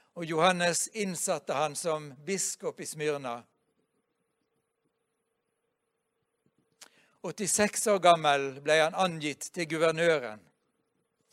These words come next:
Og guvernøren truet han og sa, «Tilbe keiseren.» Og Polykarp svarte, «Jeg kan ikke tilbe keiseren.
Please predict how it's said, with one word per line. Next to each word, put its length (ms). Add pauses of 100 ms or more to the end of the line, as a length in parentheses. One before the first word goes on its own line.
(400)
Og 80
guvernøren 720
truet 540
han 180
og 80
sa, 200 (1400)
«Tilbe 480
keiseren.» 640 (3250)
Og 160
Polykarp 480
svarte, 560
«Jeg 80
kan 180
ikke 220
tilbe 400
keiseren. 640